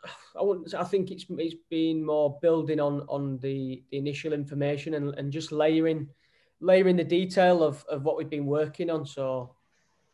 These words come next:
um, you know, we give 'em some ideals and principles and the way that we play, and, and we've just been trying to add, add on to that, really. So it has given us time, yeah, it has given us more time to work.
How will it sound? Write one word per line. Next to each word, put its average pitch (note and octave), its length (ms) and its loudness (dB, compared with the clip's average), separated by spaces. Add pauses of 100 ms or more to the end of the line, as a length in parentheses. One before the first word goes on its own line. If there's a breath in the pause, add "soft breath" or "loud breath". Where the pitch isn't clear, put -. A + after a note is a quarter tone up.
um, B2 440 -8 (180)
you C3+ 80 -12
know, C3 100 -4
we C3 120 -2
give C3+ 160 -4
'em C#3 120 0
some C3+ 440 -4 (720)
ideals D3 560 2
and C#3 180 -4
principles C#3+ 680 -4
and C3 100 -4
the C3 80 -4
way C#3+ 180 2
that C#3 140 2
we C#3 80 -10
play, D3+ 380 2
and, C3+ 260 -2
and C3+ 140 -6
we've C3+ 120 -4
just C#3 220 -12
been C3+ 140 -6
trying B2+ 260 -4
to C3 180 -6
add, C3 260 -8 (720)
add C3+ 160 -4
on C3+ 140 -2
to B2+ 140 -8
that, C#3 180 -4
really. B2 260 -8 (840)
So - 120 -8
it B2+ 60 -4
has C#3+ 220 -2
given C3+ 240 -4
us A#2+ 80 -10
time, B2+ 280 -6
yeah, A#2+ 120 -10
it - 80 -14
has B2+ 140 -8
given B2+ 200 -10
us B2 100 -10
more B2+ 180 -6
time B2 240 -12
to B2+ 100 -14
work. A#2+ 320 -14